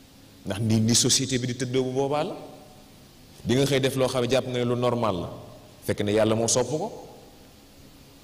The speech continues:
Ce qui fait que, par compensation, il faut que li ngay def pour sonne ko sa diggante ak sa borom, valeur am yokk. Moo tax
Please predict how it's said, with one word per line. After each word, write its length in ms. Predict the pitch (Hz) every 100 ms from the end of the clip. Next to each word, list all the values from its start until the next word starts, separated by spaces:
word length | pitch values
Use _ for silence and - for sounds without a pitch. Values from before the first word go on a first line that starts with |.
| - -
Ce 140 | -
qui 140 | 131 160
fait 160 | 151
que, 120 | 156 330
par 340 | - 156 156
compensation, 760 | 160 151 143 131 127 113 - 90 - - - - - - - - - - - - - -
il 120 | 160
faut 300 | 139 - 190
que 260 | 196 175 220
li 280 | 82 110 131
ngay 200 | 143 156
def 320 | 143 - - - - - -
pour 100 | 123
sonne 280 | 113 143 139
ko 100 | 135
sa 100 | 139
diggante 280 | 139 143 139
ak 80 | 131
sa 100 | 131
borom, 240 | 120 101
valeur 220 | 95 110 107
am 100 | 98
yokk. 180 | 85 - - - - - - - - - - - - - - - - - - - - - -
Moo 140 | 95 110
tax 180 | 185